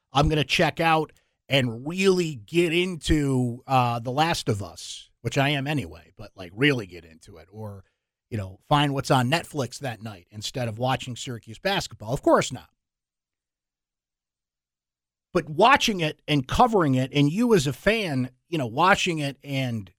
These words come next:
seeing what happens is a lot different than caring about it, being invested in it,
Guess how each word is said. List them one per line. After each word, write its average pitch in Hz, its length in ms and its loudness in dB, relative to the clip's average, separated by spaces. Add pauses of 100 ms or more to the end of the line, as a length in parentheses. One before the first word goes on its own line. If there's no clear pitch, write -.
(100)
seeing 185 360 -2
what 143 140 0
happens 139 680 -4
is 147 180 -6
a 160 60 0
lot 220 340 0
different 226 440 2
than 147 180 -4
caring 143 540 0
about - 340 -20
it, - 60 -20 (640)
being 208 240 4
invested 156 580 0
in 85 60 -20
it, - 160 -20